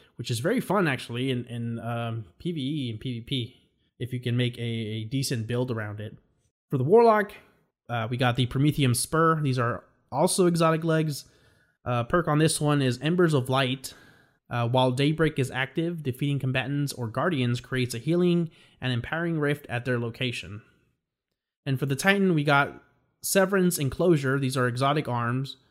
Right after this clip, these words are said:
The perk is called Sphermatic Trigger.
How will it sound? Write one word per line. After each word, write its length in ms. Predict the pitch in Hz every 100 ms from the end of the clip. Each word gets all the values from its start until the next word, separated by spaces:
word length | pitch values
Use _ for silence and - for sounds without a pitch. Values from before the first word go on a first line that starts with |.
| _ _ _ _ 151
The 160 | 123
perk 320 | 120 151 151
is 80 | 135
called 260 | - 135 135 - _ _ _ _ _ _
Sphermatic 800 | - - - 180 156 151 170 175
Trigger. 420 | - 143 175 247